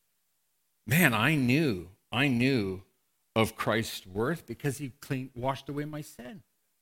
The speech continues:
How did he do it? Well, he died on the cross. He took my place. He paid the price that my sin deserved. What an amazing Savior we have. And that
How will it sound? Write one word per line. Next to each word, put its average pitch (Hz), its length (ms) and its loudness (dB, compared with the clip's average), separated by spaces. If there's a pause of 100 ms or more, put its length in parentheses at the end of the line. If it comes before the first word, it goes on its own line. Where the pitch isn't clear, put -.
(1080)
How 135 180 0
did 196 160 -2
he 196 60 -4
do 220 280 -10
it? 202 160 -12
Well, 143 140 -4
he 202 80 -2
died 165 280 -2
on 185 80 -4
the 185 80 -6
cross. 220 400 -6
He 143 80 -10
took - 280 -6
my 180 160 -4
place. 208 540 -10 (260)
He 175 100 4
paid 180 300 2
the 180 80 -2
price 165 520 -2 (400)
that 123 80 -4
my 131 220 -2
sin 131 360 -6
deserved. 160 540 -10 (800)
What 247 140 10
an 269 120 10
amazing 208 800 6 (200)
Savior 214 580 4
we 139 160 6
have. 98 320 2 (1300)
And 107 100 -4
that 120 280 0